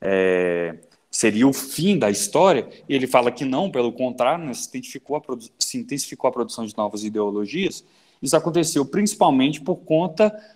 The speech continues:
da potencialização das, das tecnologias, da tecnologia da informação, da potencialização da velocidade da informação,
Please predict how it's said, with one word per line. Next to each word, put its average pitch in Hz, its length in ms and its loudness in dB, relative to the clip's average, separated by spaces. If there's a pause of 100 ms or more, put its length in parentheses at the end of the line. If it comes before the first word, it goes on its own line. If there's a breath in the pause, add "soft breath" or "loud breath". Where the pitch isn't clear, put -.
(100)
da 117 840 4 (220)
potencialização 151 1160 -8
das, 160 680 -2 (260)
das 123 120 -4
tecnologias, 156 680 -4
da 113 80 -8
tecnologia 117 720 -4
da 113 80 -6
informação, 131 680 0
da 123 100 6
potencialização 143 680 0
da 120 120 4
velocidade 135 460 2
da 117 60 -12
informação, 117 580 -6